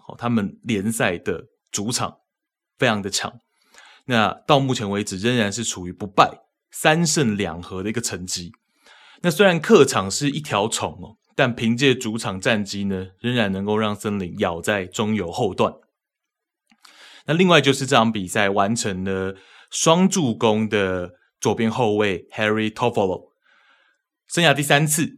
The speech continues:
单场双助攻，过去两次分别是在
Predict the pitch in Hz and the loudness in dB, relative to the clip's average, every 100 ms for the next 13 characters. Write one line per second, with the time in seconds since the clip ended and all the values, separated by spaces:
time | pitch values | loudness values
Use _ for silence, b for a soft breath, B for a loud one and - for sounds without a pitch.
0 | _ - 131 135 120 92 120 120 120 117 | _ 0 0 0 -4 -4 -2 0 0 -2
1 | 98 98 - _ _ _ _ _ _ - | 0 -4 -6 _ _ _ _ _ _ 4
2 | 175 175 123 92 95 156 143 139 131 104 | 4 6 2 0 -2 -4 0 0 0 -4
3 | 104 123 135 117 104 | -6 -4 2 2 0